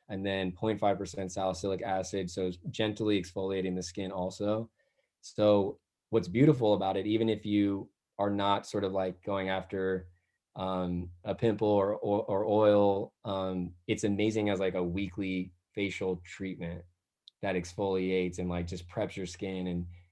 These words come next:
you know, it's, so it, it's, it's wonderful. It's, it's really nice to use in terms of the texture,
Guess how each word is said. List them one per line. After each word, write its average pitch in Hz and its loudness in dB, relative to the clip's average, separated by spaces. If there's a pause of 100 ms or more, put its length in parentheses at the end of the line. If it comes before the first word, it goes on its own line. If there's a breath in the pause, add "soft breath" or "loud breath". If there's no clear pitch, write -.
(340 soft breath)
you 107 -8
know, 85 -2
it's, 87 -4
so 92 2
it, 90 2
it's, 101 -6
it's 107 -2
wonderful. 98 0
It's, 90 -12
it's 98 -8 (460)
really 117 8
nice 107 2
to 101 -4
use 107 2 (540)
in 101 -6
terms 104 0
of 95 0
the 92 -2 (160)
texture, 98 2